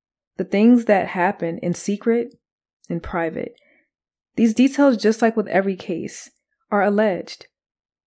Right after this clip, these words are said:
Let's go back some and start from the very beginning. The church. Now, the church received a number of complaints from neighbors for being too loud. Sarita called war on Mount Holly and family members of members of the church going there to physically remove their loved ones.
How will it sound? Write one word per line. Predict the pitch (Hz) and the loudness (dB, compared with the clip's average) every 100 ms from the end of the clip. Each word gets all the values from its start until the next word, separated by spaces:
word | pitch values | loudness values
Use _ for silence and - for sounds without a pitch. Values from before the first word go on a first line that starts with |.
| - | -2
Let's | 226 | 0
go | - 320 | 4 4
back | 208 202 208 | 4 2 0
some | - 185 | -4 -4
and | 175 | -4
start | - 180 | -2 -2
from | - 175 | -2 -6
the | |
very | 165 170 165 | -2 0 0
beginning. | 165 160 151 - - - _ _ _ _ _ _ _ _ _ _ 202 | -2 -6 -6 -6 -10 -14 _ _ _ _ _ _ _ _ _ _ -4
The | 196 | -4
church. | - - - - - - _ _ _ _ _ _ _ _ - | -2 -4 -6 -10 -12 -14 _ _ _ _ _ _ _ _ 2
Now, | 226 | 6
the | 233 | 6
church | - 277 285 | 6 2 2
received | 294 - 247 | -2 0 2
a | 202 | 2
number | 185 190 185 | 2 2 0
of | 185 | -2
complaints | - 185 180 165 - | -4 -6 -6 -6 -6
from | 180 175 | -4 0
neighbors | 175 175 180 - | 0 0 -2 -2
for | 170 | -2
being | 170 170 | -2 -2
too | 165 202 175 | -4 -6 -4
loud. | 165 156 151 - - _ _ _ _ - | -4 -4 -6 -10 -14 _ _ _ _ -8
Sarita | 214 196 233 277 | -4 0 2 0
called | - 233 208 180 | 0 2 2 0
war | 170 190 190 175 | -2 0 0 0
on | - 170 170 | -2 -4 -2
Mount | 170 185 - | -2 -2 -4
Holly | 175 185 175 - - _ _ - | -2 -2 -2 -8 -12 _ _ -4
and | 185 | -2
family | 185 208 233 233 | 0 2 4 4
members | 196 202 - | 4 0 -2
of | 175 | -2
members | 175 190 208 180 175 | 0 2 2 0 -2
of | - 175 | -2 -2
the | 160 | -4
church | - 269 220 - - 196 | -4 -2 0 -2 -6 -2
going | 202 214 | 2 2
there | 185 175 | 2 0
to | 175 | -2
physically | - 196 214 208 190 | -4 -2 0 -2 -2
remove | 175 175 196 185 | -2 0 0 0
their | 165 165 | -2 -2
loved | 175 190 185 | -2 -2 -4
ones. | - - - - - | -8 -8 -12 -14 -20